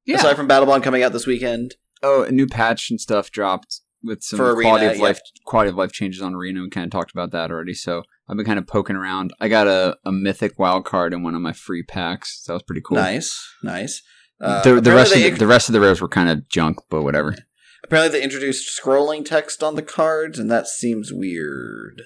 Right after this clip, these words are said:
Speaker 1: I haven't gotten to play the games. I just only opened up the, uh, the boosters. <laughs> I was like, "I don't have
Speaker 2: Anyways.
Speaker 1: time to play yet."
Speaker 2: Anyways, let's talk about Pro Tour Dominaria.
Speaker 1: Yeah.
Speaker 2: It happened. It was great.
Speaker 1: Yeah. So, um,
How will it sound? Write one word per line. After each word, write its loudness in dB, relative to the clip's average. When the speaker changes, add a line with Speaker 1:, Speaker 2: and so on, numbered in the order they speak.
Speaker 1:
I -2
haven't 6
gotten 0
to -2
play 0
the -4
games. 0
I 0
just -4
only 0
opened -4
up -2
the, -2
uh, -2
the -10
boosters. -4
<laughs> -20
I -6
was 0
like, 2
"I 2
don't 6
have 4
Speaker 2:
Anyways. 2
Speaker 1:
time -2
to -12
play 2
yet." -2
Speaker 2:
Anyways, 4
let's 2
talk 6
about 0
Pro 0
Tour 2
Dominaria. 2
Speaker 1:
Yeah. 6
Speaker 2:
It 4
happened. 4
It -2
was 2
great. 4
Speaker 1:
Yeah. 4
So, 2
um, 4